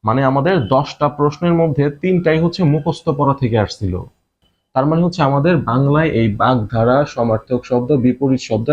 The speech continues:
এক কথায় প্রকাশ, পারিভাষিক শব্দ, এই পাঁচটা টপিক খুবই ইম্পর্টেন্ট,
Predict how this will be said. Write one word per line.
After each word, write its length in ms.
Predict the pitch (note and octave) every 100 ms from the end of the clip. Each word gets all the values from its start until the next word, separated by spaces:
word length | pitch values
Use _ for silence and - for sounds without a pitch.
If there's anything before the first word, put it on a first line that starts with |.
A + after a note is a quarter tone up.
| -
এক 140 | A#2 -
কথায় 240 | G#2+ A2+ A2 _ _
প্রকাশ, 300 | B2+ D3+ F#3 - _ _ _ -
পারিভাষিক 520 | D3+ D#3+ C3 - C3 -
শব্দ, 240 | G2+ F#2+ G2+ -
এই 120 | A#2+ -
পাঁচটা 300 | C#3+ - C3+ -
টপিক 240 | B2+ E3+ E3+
খুবই 180 | - C3
ইম্পর্টেন্ট, 500 | B2 G2+ F#2 G2 F#2